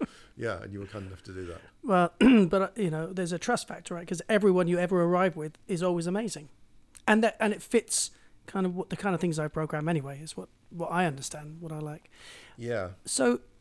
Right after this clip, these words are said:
Speaker 2: George Ezra was a little different because George was, was ensconced in Bristol. So,
Speaker 1: Right.
Speaker 2: so, and, and George was absolutely Ryan's baby. It was Ryan's, like, going, "I want to express myself with, with one of these guys." And George was,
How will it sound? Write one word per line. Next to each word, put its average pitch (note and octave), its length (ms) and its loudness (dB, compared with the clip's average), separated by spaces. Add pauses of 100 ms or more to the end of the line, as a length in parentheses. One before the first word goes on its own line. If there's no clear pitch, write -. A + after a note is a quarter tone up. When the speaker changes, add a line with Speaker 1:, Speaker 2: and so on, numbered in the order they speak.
Speaker 2:
George D#3 300 -2
Ezra C3+ 260 -4
was A2+ 140 -6
a A#2+ 40 -8
little G#2+ 220 -6
different G2+ 460 -10
because G#2 280 -10
George G#2+ 280 -8
was, F#2+ 240 -10
was G2 400 -14
ensconced F#2+ 480 -12
in F2+ 80 -10
Bristol. F2 420 -6
So, - 200 -8
Speaker 1:
Right. D#3 200 -4
Speaker 2:
so, F#2 340 -8
and, G2 220 -12
and G2 160 -10
George G#2+ 300 -8
was F#2 240 -10 (120)
absolutely G2 680 -10
Ryan's F#2+ 440 -6
baby. E2 380 -12 (120)
It F#2 100 -14
was F#2 160 -18
Ryan's, G2 580 -10
like, F#2 200 -12
going, F#2 200 -8
"I F#2+ 60 -6
want G2 120 -8
to F2 80 -12
express - 340 -10
myself E2+ 420 -12
with, F#2 180 -12 (360)
with F#2 200 -12
one G#2+ 80 -6
of G2+ 80 -6
these F#2 200 -8
guys." F2+ 380 -8
And F#2 160 -12
George F#2+ 300 -6
was, F2+ 200 -10